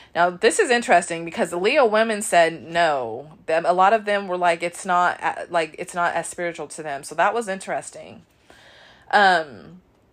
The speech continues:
okay, it says, "Are you comfortable initiating sexual activities?" Leo is a self-confident man and quite at ease initiating sexual activities, though he doesn't rush into the aspect of a relationship.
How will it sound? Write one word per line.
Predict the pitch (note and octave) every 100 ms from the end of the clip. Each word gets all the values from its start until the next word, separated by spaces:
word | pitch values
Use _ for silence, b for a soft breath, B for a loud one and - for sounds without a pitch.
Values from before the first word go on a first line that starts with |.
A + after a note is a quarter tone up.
| _ _ _ _ _ _ _ _ _ _ -
okay, | G#3+ A3+ F3+ C#3
it | F3+
says, | G3 F#3
"Are | - G#3
you | C#4+
comfortable | C#4+ A#3 A3 A3
initiating | F3 F3+ F3+ - F3+ F3 F3+
sexual | - D#3 - -
activities?" | D3+ - C4 A#3 E3 D#2 - - - b b b b b
Leo | - B3 D4 C#4+
is | G3+ F#3+
a |
self-confident | F3+ F#3+ G3 - F3+ D#3+ C#3+ F#3+
man | A3 A#3 A3+
and | - E3+
quite | - A3+ B3 B3
at | G#3 F#3+
ease | - E3+ E3+ E3+
initiating | F3+ F3+ F3 - F3 E3+
sexual | - D3+ - D3+
activities, | F#3+ - C#3+ D3 D3+ -
though | D3
he | D#3 D3+
doesn't | D3+ E3+ G#3 A3+
rush | E3+ E3 E3+
into | F#3 G3 G#3+
the | -
aspect | D#3 D#3 D#3 D#3 - -
of | D#3 D#3 -
a | D#3
relationship. | D3+ D#3 F3+ F3+ E3 - B2 -